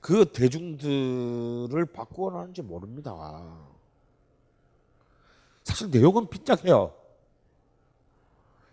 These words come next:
그리고 굉장히 즉각적이었고 타이밍인데 어쩌면 그 창가 중에서 개화기 창가의 마지막을 장식하는, 왜-, 왜냐하면 이제 이런 계몽적 창가는 합병이 되면서부터는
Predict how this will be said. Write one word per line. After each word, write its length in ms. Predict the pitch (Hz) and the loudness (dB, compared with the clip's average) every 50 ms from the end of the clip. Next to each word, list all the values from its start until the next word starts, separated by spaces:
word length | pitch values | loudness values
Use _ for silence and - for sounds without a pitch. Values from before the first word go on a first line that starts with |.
| _ | _
그리고 460 | - 190 208 247 226 233 202 151 117 - | -2 2 2 6 8 8 8 6 6 2
굉장히 840 | - 165 175 - 143 156 - - 214 214 208 240 254 262 254 185 - _ _ _ _ _ _ | 0 0 0 0 -2 -8 -4 -2 -2 -2 -2 -4 -4 -6 -8 -12 -16 _ _ _ _ _ _
즉각적이었고 1080 | - - - 190 - - 262 226 - - 190 170 147 131 107 92 - - 156 185 139 107 | -6 2 2 2 6 6 4 4 2 -4 -6 -4 0 0 0 -2 -2 -2 0 0 0 0
타이밍인데 680 | - - 151 170 185 170 143 151 208 190 131 85 - - - _ _ _ _ _ _ _ _ _ _ _ _ _ _ _ | 0 -2 -4 -2 -2 -2 0 4 6 6 6 4 0 -14 -20 _ _ _ _ _ _ _ _ _ _ _ _ _ _ _
어쩌면 580 | - 160 175 - - 240 240 220 240 240 226 196 | 0 0 0 0 0 -2 0 2 2 2 0 0
그 240 | 139 - 170 226 226 | -4 -2 0 -2 -2
창가 500 | - - - - 202 214 214 214 220 220 220 | -2 -8 -16 -16 -14 -6 2 4 4 4 4
중에서 400 | 226 240 226 202 165 - 170 135 | 0 0 2 2 4 4 2 0
개화기 480 | - - 123 143 165 180 185 196 202 | 2 4 6 8 6 6 4 0 -4
창가의 480 | - - - 170 170 165 190 196 196 175 | -4 -6 -12 -8 0 4 4 4 4 4
마지막을 640 | 139 117 107 113 123 151 190 220 226 240 226 202 160 | 2 4 4 4 4 2 -2 0 0 2 2 4 2
장식하는, 300 | 135 123 117 110 98 120 | 2 -2 -2 -2 2 4
왜-, 200 | 151 165 156 156 147 | 4 4 4 0 -2
왜냐하면 500 | 156 175 185 170 143 135 131 113 90 - _ _ _ _ _ _ _ _ _ _ _ | -4 0 0 0 -2 -2 -4 -8 -8 -12 _ _ _ _ _ _ _ _ _ _ _
이제 140 | - 165 175 | 0 2 4
이런 240 | 180 180 190 190 160 | 6 6 4 4 2
계몽적 480 | - 135 127 131 147 170 185 190 175 - | 4 4 4 4 4 2 2 0 0 0
창가는 400 | - 151 151 143 147 147 135 120 | -4 -8 -6 -4 -2 -2 -2 -2
합병이 400 | - 175 180 - 196 180 165 143 | -2 -4 -2 -2 -6 -4 -4 -4
되면서부터는 840 | 127 131 131 131 113 117 110 117 113 123 117 120 143 156 143 127 | -4 -4 -4 -4 -8 -8 -12 -10 -6 -6 -4 -4 -4 -6 -8 -14